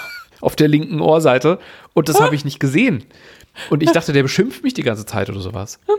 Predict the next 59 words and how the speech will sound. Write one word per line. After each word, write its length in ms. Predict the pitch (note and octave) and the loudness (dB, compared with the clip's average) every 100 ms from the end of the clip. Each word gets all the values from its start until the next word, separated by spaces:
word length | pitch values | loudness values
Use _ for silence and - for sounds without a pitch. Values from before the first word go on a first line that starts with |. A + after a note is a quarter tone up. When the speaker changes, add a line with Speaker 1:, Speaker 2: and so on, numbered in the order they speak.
| G#4 _ _ _ _ _ _ _ - | -4 _ _ _ _ _ _ _ -10
Speaker 2:
Und 120 | C3 B2+ | -4 -2
das 100 | G2 | 0
waren 200 | A#2+ F3 | 2 2
Speaker 1:
Okay. 100 | D#3 | 2
Speaker 2:
aber 80 | |
relativ 300 | C#3 E3 F3 | 2 0 -2
lange, 200 | B2+ D#3+ | -2 0
ich 140 | D3+ A#2 | -2 -2
weiß 140 | C3 | -2
nicht, 120 | A#2 | -4
zwanzig 320 | - A#2+ D#3+ C#3 | -2 -2 -2 -2
Minuten 320 | C3 E3 D3 | 0 -2 -2
oder 160 | A2 | -4
sowas, 380 | G2 G#2+ C3+ - - - - _ | -4 -2 -2 -2 -14 -20 -20 _
äh, 300 | C3 A#2+ A#2+ A#2+ C3 - - | 2 4 2 0 -4 -8 -4
in 120 | B2+ | 0
denen 120 | E3+ | 0
Speaker 1:
Und 20 | |
Speaker 2:
ich 0 | |
nicht 120 | F3 | 0
Speaker 1:
zwanzig 220 | - G3+ - | 0 0 0
Speaker 2:
wusste 140 | E3 | 0
Speaker 1:
Minuten 380 | F3 A3+ G#3 F3 | 2 0 -2 0
können 400 | G3+ F3+ E3+ - | 0 2 -2 -6
sehr 960 | D3+ C#3 D3+ E3+ D#3 C#3+ C3 B2 B2 B2+ | -8 -6 2 4 6 4 4 2 0 -4
lang 340 | B2+ A2+ B2+ | -4 -6 -8
werden. 80 | C3+ | -6
Speaker 2:
Richtig, 540 | A#2+ D3+ C#3 - G3 | 0 0 0 -4 -6
in 120 | - A#2+ | -4 0
dem 160 | D3 | 0
Fall 320 | D#3+ D3 C3+ | 2 2 2
war 100 | A#2 | 0
das 140 | C3+ D3+ | 0 0
auch 100 | C3 | 0
so, 160 | C3+ | 0
ich 140 | C3 - | 0 -2
war 80 | B2+ | -2
ja 80 | |
auch 40 | C3+ | -2
noch 140 | B2+ | -2
relativ 300 | B2 B2+ A2+ | -4 -6 -4
jung. 200 | A#2 G#2 - - - | -4 -4 -8 -20 -4
Dann, 400 | B2 D3 G#3+ G#3+ - | -2 0 0 -2 -2
zehn 180 | C#3 D3+ | 0 2
Jahre 220 | B2+ A#2 | 2 0
später, 420 | - B2 F3+ - | 0 2 2 0
ich 120 | C#3+ | 0
deutlich 340 | A#2+ B2+ A#2+ - | 0 0 -2 -2
älter, 340 | A#2+ C#3+ F3+ | 0 2 0
hat 120 | C#3+ | 0
sich 100 | F3+ | -4
die 80 | E3 | -2
ganze 240 | A#2+ A#2+ D3+ | -2 0 -2
Geschichte 380 | C3+ D#3 - | -2 -2 0
wiederholt 340 | B2 A#2 C3 F#3 | 2 4 4 2
und 140 | A2 | 0
da 140 | C3 G3 | 2 2
war's 180 | E3 | 2
wirklich, 420 | D#3 - B2 - | 2 0 -6 -10